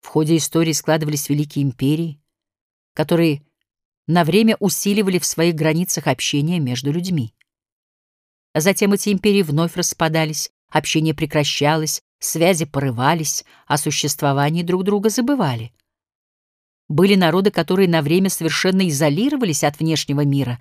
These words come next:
такие как Египет, Япония, Китай.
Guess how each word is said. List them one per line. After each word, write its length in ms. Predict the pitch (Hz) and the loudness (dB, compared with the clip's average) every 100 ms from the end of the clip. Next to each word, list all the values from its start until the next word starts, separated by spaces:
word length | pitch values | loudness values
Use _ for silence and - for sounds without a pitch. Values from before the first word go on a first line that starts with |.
| - - - | -12 -14 -6
такие 340 | 151 - 147 | -4 0 0
как 240 | - 151 - _ | 0 -6 -8 _
Египет, 760 | 143 139 180 135 190 202 190 - _ - | -4 0 0 0 -2 -2 -8 -10 _ -6
Япония, 680 | 135 156 - 151 196 180 143 | -2 -2 0 2 2 0 -2
Китай. 560 | - 120 110 139 185 | -6 -6 -2 -2 -4